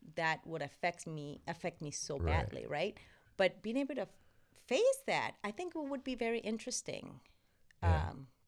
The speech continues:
Speaker 1: to see.
Speaker 2: Like,
Speaker 1: you know?
Speaker 2: I, I, I hate rats. I don't think I could do anything with a rat involved or something like that. Yeah. Or
Speaker 1: Well, if we're talking, you know.
Speaker 2: Even if it's a prop, I still couldn't, like
Speaker 1: Well, the one I won't be able to do,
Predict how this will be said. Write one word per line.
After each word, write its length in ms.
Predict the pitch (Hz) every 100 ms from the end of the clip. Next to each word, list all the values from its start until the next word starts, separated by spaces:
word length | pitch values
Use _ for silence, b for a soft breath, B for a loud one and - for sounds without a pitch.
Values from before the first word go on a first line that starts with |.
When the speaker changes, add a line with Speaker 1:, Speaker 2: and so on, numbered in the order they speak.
| _ _ _ _
Speaker 1:
to 100 | -
see. 300 | 190 196 104 - - b b b b -
Speaker 2:
Like, 140 | 90
Speaker 1:
you 80 | 95
know? 80 | 80 -
Speaker 2:
I, 40 |
I, 80 | 92 - 98
I 40 |
hate 220 | 82 90 -
rats. 340 | 82 69 -
I 60 | -
don't 140 | 87
think 180 | 85 80
I 40 | 85
could 160 | 85
do 140 | 78 80
anything 540 | 82 80 - 82 76 71
with 140 | 80
a 60 | 78
rat 260 | 76 78 -
involved 480 | 80 69 71 73 -
or 100 | 69
something 200 | - -
like 120 | 78
that. 280 | - 69 -
Yeah. 180 | 82 78 76 -
Or 240 | 82 78 78
Speaker 1:
Well, 540 | 185 208 190 160 139 127 147
if 220 | 113 135
we're 80 | 139
talking, 760 | 143 165 151 143 135 120 117 117 - - - _
you 100 | 135
know. 100 | 131
Speaker 2:
Even 160 | 143 175
if 100 | 160
it's 100 | 120
a 40 |
prop, 440 | 92 - 120 87 80
I 60 | 64
still 260 | - 101
couldn't, 360 | 95 - 69 65 -
like 220 | 78 64 -
Speaker 1:
Well, 300 | - 208 175 - -
the 100 | 208
one 440 | 190 208 247 277
I 100 | 233
won't 320 | 185 190 190
be 140 | 165 160
able 160 | 147
to 100 | 143
do, 480 | 131 135 135 127 127